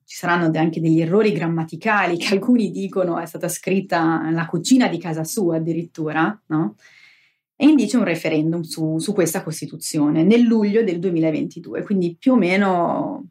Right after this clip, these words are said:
nove mesi fa a questo punto. A questo referendum ci sarà un'affluenza del ventisette per cento, bassissima, e riceve il novanta per cento di consensi.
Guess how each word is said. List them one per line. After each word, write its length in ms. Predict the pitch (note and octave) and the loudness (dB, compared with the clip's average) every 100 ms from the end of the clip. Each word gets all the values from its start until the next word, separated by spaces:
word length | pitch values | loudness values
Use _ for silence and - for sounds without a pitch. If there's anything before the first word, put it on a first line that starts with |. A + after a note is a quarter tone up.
| _ - | _ -6
nove 380 | F3 F3+ F3 | 0 2 2
mesi 280 | D#3+ D#3+ E3 | 0 0 -2
fa 320 | - F#3 D#3+ - | -2 -2 -2 -6
a 120 | D#3 | -12
questo 300 | D#3+ - D#3+ | -10 -12 -12
punto. 500 | D#3+ D#3+ D#3+ D#3+ D3+ _ _ _ _ _ _ _ _ | -8 -8 -8 -12 -16 _ _ _ _ _ _ _ _
A 160 | - A#3+ | -4 0
questo 240 | C4+ G3 | 0 2
referendum 1000 | F#3 A3 A#3 E3+ E3+ F#3 G3+ G#3 G#3+ - - - | 0 0 0 0 0 0 0 0 -2 -8 -20 -18
ci 120 | - G#3 | -4 0
sarà 160 | A3+ | 2
un'affluenza 680 | - D#3+ - A3 F3+ E3+ F#3+ | 0 -4 0 0 2 0 -2
del 200 | F3 D#3+ | 0 0
ventisette 720 | E3 D#3+ D#3 E3 - - - | 2 2 0 -8 -10 -12 -20
per 160 | D#3+ - | -20 -12
cento, 600 | - - - - F#2+ - _ _ | -10 -8 -10 -12 -18 -20 _ _
bassissima, 680 | D#3+ - - - - - - _ _ _ _ _ _ _ _ | -2 -2 -10 -12 -10 -12 -16 _ _ _ _ _ _ _ _
e 120 | - | 0
riceve 340 | G#3+ B3 E3 E3+ | 2 4 0 2
il 60 | |
novanta 360 | E3 D#3 D3+ D#3+ | 2 2 -2 -4
per 160 | - - | -10 -10
cento 300 | - - - | -12 -12 -16
di 80 | |
consensi. 760 | - - - - - - D3+ | -18 -14 -14 -14 -16 -16 -16